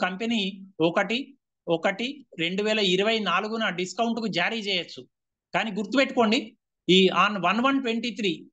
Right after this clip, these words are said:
కంపెనీ ఈక్విటీ వాటాలను జారీ చేసి ఉందనుకోండి, ఈ సంవత్సరం పీరియడ్ లో ఈక్విటీ వాటాలనే మళ్ళీ నెక్స్ట్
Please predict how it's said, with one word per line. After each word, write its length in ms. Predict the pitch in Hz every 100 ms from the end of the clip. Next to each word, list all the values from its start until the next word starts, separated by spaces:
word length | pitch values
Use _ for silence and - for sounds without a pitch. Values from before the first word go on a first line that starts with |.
| _ -
కంపెనీ 340 | 180 190 240 220 220 - - _ 196
ఈక్విటీ 360 | 269 277 277 285 240
వాటాలను 380 | 226 226 233 214
జారీ 200 | 190 220 233
చేసి 160 | 226 220
ఉందనుకోండి, 340 | 214 214 208 185
ఈ 40 | 185
సంవత్సరం 340 | 185 196 226 202
పీరియడ్ 280 | 202 208 180
లో 60 | 151 - _ _ - 208
ఈక్విటీ 360 | 262 269 262 240 220
వాటాలనే 380 | 208 214 214 254 240
మళ్ళీ 160 | 220 196
నెక్స్ట్ 220 | 180 -